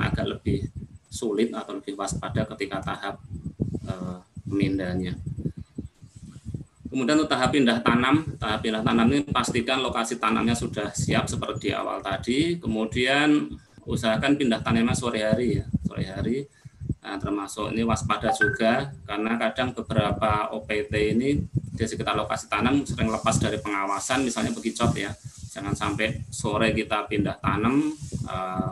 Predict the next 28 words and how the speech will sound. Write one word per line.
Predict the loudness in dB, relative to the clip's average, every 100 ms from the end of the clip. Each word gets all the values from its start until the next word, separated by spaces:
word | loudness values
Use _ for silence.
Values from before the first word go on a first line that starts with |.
| -2
pagi-pagi | -2 -2 -4 -2 0
udah | -2 -4
habis | -6 -6 -2
semua. | -2 0 -2 -2 -6
Ini | 0
banyak, | 0 2 0 -4 -10 -12 -14 _
banyak | -4 -4
cerita | 0 0 2 0
dari | 2 2 2 2
teman-teman | 0 0 -2 0 2 2 2
ya, | 0 -2 -2 -4 -4 -12 -16 -14
baru | -8 -6 -2
pindah | 0 -2
sore, | -2 -2 0 -2
pagi | -2 -2 0
udah | -2 -6
habis | -6 -6 -4
ternyata. | -4 -4 -2 -4 -2
Setelah | -2 -2 -6
usut | -8 -8 -8 -6
punya | -4 -2 -2
usut, | -2 -4 -4 -8
ya | -6 -6 -8 -10 -6 -2 -2
dimakan | -4 -4 -4 -6 -10 -12 -12 -4 -2 0 -2 -2
sama | -2 -2
yang | -2
namanya | -6 -6 -10 -10
bekicot | -8 -8 -4 -4